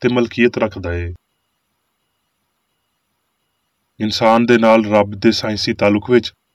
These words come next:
ਅਸੀਂ ਵੇਖਦੇ ਹਾਂ ਭਈ ਜਿਹੜਾ ਕੋਈ ਇੱਕ ਨੂੰ ਬਰਕਤ ਦਿੰਦਾ ਏ, ਉਹ ਸਾਰਿਆਂ ਨੂੰ ਬਰਕਤ ਦਿੰਦਾ ਏ।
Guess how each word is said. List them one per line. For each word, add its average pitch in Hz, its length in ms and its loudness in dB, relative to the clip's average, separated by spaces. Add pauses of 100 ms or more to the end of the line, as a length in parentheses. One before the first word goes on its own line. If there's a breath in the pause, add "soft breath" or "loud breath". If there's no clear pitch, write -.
(220)
ਅਸੀਂ 117 180 -2
ਵੇਖਦੇ 117 400 2
ਹਾਂ 131 120 -2
ਭਈ 120 200 0
ਜਿਹੜਾ 113 280 4
ਕੋਈ 131 240 -2
ਇੱਕ 117 240 -8
ਨੂੰ 120 180 -4
ਬਰਕਤ 113 280 -2
ਦਿੰਦਾ 110 360 2
ਏ, 117 140 0 (440)
ਉਹ 117 80 2
ਸਾਰਿਆਂ 120 360 2
ਨੂੰ 131 100 -4
ਬਰਕਤ 104 300 -4
ਦਿੰਦਾ 95 380 0
ਏ। 98 100 -4